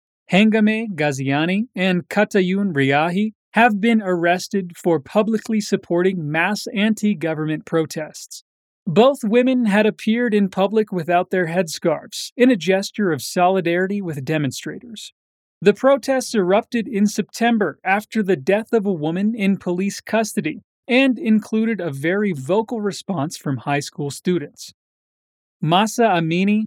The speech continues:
twenty-two, was detained by morality police in the capital, Tehran, for allegedly breaking the strict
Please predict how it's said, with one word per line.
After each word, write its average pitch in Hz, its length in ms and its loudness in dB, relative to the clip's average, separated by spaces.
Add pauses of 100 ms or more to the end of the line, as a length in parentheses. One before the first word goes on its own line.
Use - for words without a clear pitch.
twenty-two, 175 800 0
was 196 260 4
detained 220 680 -2
by 202 240 0
morality 180 600 0
police 143 460 -4
in 151 120 -2
the 147 80 -2
capital, - 520 -2 (140)
Tehran, 147 580 0 (160)
for 254 260 2
allegedly 226 720 0
breaking 180 540 -2
the 160 100 -6
strict - 480 -4